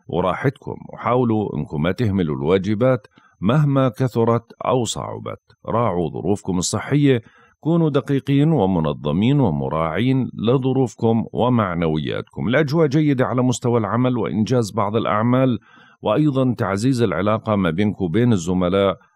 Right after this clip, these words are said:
أو عمل جديد. ولكن من ساعات المساء القمر راح يصير مقابلك تمامًا في برج العذراء، فعشان هيك بصير من ساعات المساء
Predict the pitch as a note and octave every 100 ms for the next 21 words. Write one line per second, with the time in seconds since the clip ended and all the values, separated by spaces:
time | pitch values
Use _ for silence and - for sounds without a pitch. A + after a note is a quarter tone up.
0 | _ - A#2 B2 - - - D#2 F2+ D2
1 | C2+ F#2+ F#2 C#2 A1+ - _ D#2 C3+ D3+
2 | - D3+ D#3+ - _ _ _ F#2 F3+ G#3+
3 | - D#3+ C3 C#3+ D3 C3 B2 C#3 A#2+ C3+
4 | C#3 E3 D3+ B2 B2+ A#2+ C#3+ C3 A#2+ -
5 | D3+ D3 C3 C#3 - _ A#2 A2+ G#2+ G2+
6 | E2+ C#2 B1 A1 E2 E2 F2+ D2+ F2 C#2+
7 | E2 F2 C#3 A2 - _ - _ - F#2+
8 | F#2+ B2 A2+ B2+ C3 - D2+ G2+ G#2+ G#2
9 | F2+ F2+ F2 G2 F#2+ F#2+ C3+ C#3+ C3